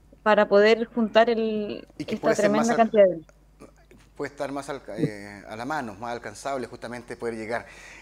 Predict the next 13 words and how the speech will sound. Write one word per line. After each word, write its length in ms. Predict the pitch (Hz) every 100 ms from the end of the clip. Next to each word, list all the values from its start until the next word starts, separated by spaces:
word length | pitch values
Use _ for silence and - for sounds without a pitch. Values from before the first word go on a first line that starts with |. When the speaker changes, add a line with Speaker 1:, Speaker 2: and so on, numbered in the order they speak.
| -
Speaker 2:
Y 140 | 156
esta, 320 | 196 - 220 156 131
esta 180 | 185 190
campaña, 640 | 185 156 180 196 202 196 151
eh, 220 | 156 147
re-, 200 | 131 147 -
re-, 140 | 127 143
repitámosla 520 | 143 147 170 233 208 175
por 120 | 160
favor, 200 | 156 147
Camila, 360 | 127 110 101 98
¿se 140 | 139
llama? 360 | 156 190 240